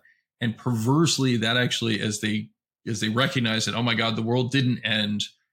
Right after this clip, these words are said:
right? As they start adding back exposure, as we're seeing in twenty twenty-three, that causes prices to rise and cause people to dismiss the bearish case.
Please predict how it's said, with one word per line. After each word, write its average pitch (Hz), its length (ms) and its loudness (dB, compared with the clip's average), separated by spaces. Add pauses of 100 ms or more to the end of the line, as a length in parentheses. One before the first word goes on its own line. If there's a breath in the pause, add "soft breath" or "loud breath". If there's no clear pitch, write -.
(240)
right? 110 260 -2 (180)
As 113 120 -6
they 113 100 0
start 113 340 -2
adding 127 440 0
back 110 320 -2
exposure, 120 680 2
as 110 160 -2
we're 120 80 -2
seeing 113 320 0
in 110 140 0
twenty 107 260 -2
twenty-three, 120 840 -2 (380 soft breath)
that 107 180 -6
causes 107 320 -2
prices 107 440 -2
to 104 80 -6
rise 110 520 0
and 104 140 -10
cause 104 220 -6
people 104 300 -8
to - 120 -6
dismiss 113 720 -2
the 110 100 -8
bearish 104 460 -4
case. - 400 -10